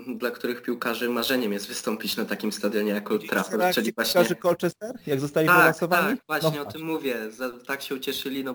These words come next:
Speaker 1: mówię, to jest spełnienie marzeń po prostu, pomimo tego, że jak można wyczytać na niektórych grupach, czy niektórej gru-, jednej z grup,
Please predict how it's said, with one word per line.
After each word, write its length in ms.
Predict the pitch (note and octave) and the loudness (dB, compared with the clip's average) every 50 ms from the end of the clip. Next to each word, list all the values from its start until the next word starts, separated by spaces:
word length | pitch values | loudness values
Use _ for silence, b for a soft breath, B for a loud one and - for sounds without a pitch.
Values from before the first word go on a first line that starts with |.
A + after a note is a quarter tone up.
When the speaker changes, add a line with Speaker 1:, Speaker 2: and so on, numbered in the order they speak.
| - - | -8 -8
Speaker 1:
mówię, 240 | D3 E3 E3+ - C3+ | -6 -4 -2 -2 -2
to 100 | B2+ - | -2 -2
jest 120 | C#3+ C#3+ | -4 -4
spełnienie 400 | - - - E3+ F3 F#3+ G3+ G3+ | -4 -4 -4 -2 0 2 2 4
marzeń 320 | G#3 G#3+ F#3 - - C#3+ C3+ | 4 4 4 2 0 -2 -6
po 120 | - B2 | -6 -6
prostu, 560 | - - A#2+ A2+ - - C3 B2+ B2+ - - - | -4 -4 -4 -4 -4 -4 -4 -4 -4 -6 -10 -8
pomimo 280 | - A#2 A#2 A#2 A#2+ A2+ | -6 -4 -2 -2 -4 -4
tego, 240 | - A#2+ A2 A#2 A2 | -4 -4 -4 -4 -4
że 260 | G#2+ A2+ G#2+ G2+ G#2+ G2+ | -4 -2 -4 -4 -6 -6
jak 220 | G2+ G2+ - - | -10 -10 -8 -8
można 220 | G#2 G2 G#2 G2+ | -10 -6 -6 -6
wyczytać 420 | F#2+ G#2 G2 - G2+ - G2+ G2 - - - _ - | -6 -6 -6 -6 -6 -6 -6 -6 -6 -12 -18 _ -8
na 160 | F#2 G2+ G2+ F#2+ F#2+ F#2+ - - - B1+ B1 - - - - _ - - | -4 -4 -4 -4 -6 -10 -12 -14 -14 -14 -14 -16 -16 -20 -20 _ -20 -12
niektórych 500 | - F#2+ G2 F#2+ - - G#2 G2+ G2 G2 | -8 -8 -8 -6 -6 -4 -4 -4 -4 -4
grupach, 440 | G2+ G2+ F#2+ - G2+ G2 F#2+ - - | -4 -4 -4 -2 -4 -6 -6 -8 -12
czy 240 | - - F#2 F#2+ F#2 | -10 -8 -8 -6 -6
niektórej 480 | F#2 G2 F#2+ - - G#2+ G#2 G2+ F#2+ F#2+ - | -4 -4 -4 -4 -2 0 0 0 0 -2 -6
gru-, 120 | - G#2 - | -10 -6 -2
jednej 400 | A2+ A2+ A2 G2+ G#2 G#2 G#2 G2+ | 2 2 2 2 2 0 0 0
z 240 | G2+ G#2 G#2+ G#2 G2 | 0 0 0 0 0
grup, 300 | G#2+ G#2+ A#2 A#2 A#2 - | 0 -2 -2 -2 -2 -6